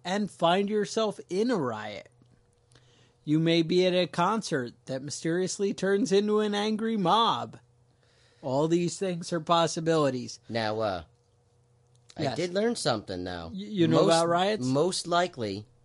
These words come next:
Speaker 2: the riot situation is gonna happen after a sporting event, at a series or, you know.
Speaker 1: I gotta say, the testosterone is pretty high
Speaker 2: Mm.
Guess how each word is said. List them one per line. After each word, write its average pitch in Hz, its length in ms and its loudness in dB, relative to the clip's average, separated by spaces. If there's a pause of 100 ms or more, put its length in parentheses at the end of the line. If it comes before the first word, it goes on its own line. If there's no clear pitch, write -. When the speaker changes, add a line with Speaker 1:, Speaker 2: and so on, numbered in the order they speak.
(560)
Speaker 2:
the 107 80 -4
riot 113 340 0
situation 131 760 -6
is 98 140 -10
gonna 98 180 -8
happen 110 440 -8
after 104 380 -6
a 113 60 -4
sporting 120 480 -6
event, 76 340 -10 (640)
at 98 160 -4
a 92 360 -6 (480)
series 135 680 -4
or, 104 460 -4
you 104 160 -8
know. 90 280 -8 (200)
Speaker 1:
I 220 60 0
gotta 262 180 4
say, 214 380 2 (680)
the 160 120 -6
testosterone 170 960 0
is 123 100 -6
pretty 160 300 -4
high 120 440 -4
Speaker 2:
Mm. 92 300 -8